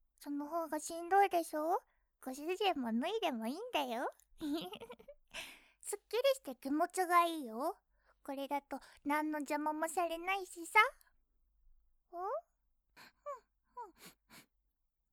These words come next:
あ、ご主人様、おちんちん元気になってるね。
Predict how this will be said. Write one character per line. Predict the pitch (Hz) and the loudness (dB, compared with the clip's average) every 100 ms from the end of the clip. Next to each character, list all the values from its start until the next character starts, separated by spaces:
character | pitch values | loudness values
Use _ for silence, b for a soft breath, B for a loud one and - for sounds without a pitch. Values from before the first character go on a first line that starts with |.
| _ | _
あ、 | - 269 339 370 381 _ _ _ _ _ _ _ _ _ _ _ - | -18 -8 -2 2 2 _ _ _ _ _ _ _ _ _ _ _ -12
ご | 277 | -10
主 | - 320 339 | -6 -2 0
人 | 349 370 349 | 0 -2 -4
様、 | 330 320 302 294 b b _ _ _ _ _ | -4 -2 -2 -6 b b _ _ _ _ _
お | 285 | -8
ち | 294 - 381 | -6 -2 -2
ん | 466 | -2
ち | - 381 | -4 -4
ん | 349 320 | -4 -2
元 | 370 508 523 | 0 0 -2
気 | 466 | -4
に | 415 381 | -2 -2
な | 359 359 | 0 0
っ | |
て | - 349 | 2 2
る | 311 302 | 2 0
ね。 | 311 349 349 | 0 0 0